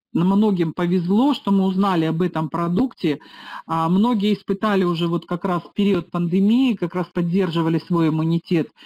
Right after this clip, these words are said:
а, можно сказать, проверили на себе. Поэтому очень здорово, что он сегодня нам доступен.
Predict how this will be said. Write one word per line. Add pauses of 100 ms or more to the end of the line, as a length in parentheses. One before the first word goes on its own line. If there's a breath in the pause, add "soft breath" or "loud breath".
(380 loud breath)
а,
можно
сказать,
проверили
на
себе.
Поэтому
очень
здорово,
что
он
сегодня
нам
доступен.